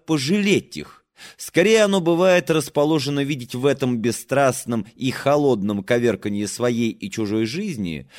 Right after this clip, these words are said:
присутствие каких-нибудь темных страстей, например, сластолюбия. Между тем, в сущности, ведь их следует пожалеть. Ведь нет никакого сомнения, что душа у них все-таки просыпается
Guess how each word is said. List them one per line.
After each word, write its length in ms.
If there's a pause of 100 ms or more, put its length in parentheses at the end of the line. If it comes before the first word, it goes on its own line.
(200)
присутствие 600
каких-нибудь 680 (120)
темных 520
страстей, 840
например, 540
сластолюбия. 1000 (680)
Между 540
тем, 460
в 40
сущности, 600
ведь 300
их 320 (100)
следует 580
пожалеть. 640 (420)
Ведь 380
нет 360
никакого 640
сомнения, 680
что 240
душа 480
у 80
них 220
все-таки 420
просыпается 1120